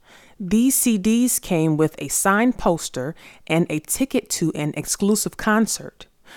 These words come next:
The physical product was bundled with a V I P package.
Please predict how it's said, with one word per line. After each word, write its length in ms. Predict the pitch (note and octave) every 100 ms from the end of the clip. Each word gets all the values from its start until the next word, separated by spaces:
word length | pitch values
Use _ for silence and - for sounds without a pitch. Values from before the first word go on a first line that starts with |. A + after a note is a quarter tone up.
| -
The 80 | F3+
physical 400 | - C4 E4 D#4
product 520 | - - E3+ D3+ -
was 140 | D#3+ C#3
bundled 480 | D#3 D3+ D3+ D3+ C#3
with 220 | C#3 -
a 120 | D3+
V 180 | C3+ D#3
I 140 | C#3 C#3
P 200 | - D3+
package. 720 | - G#3+ F#3 - - -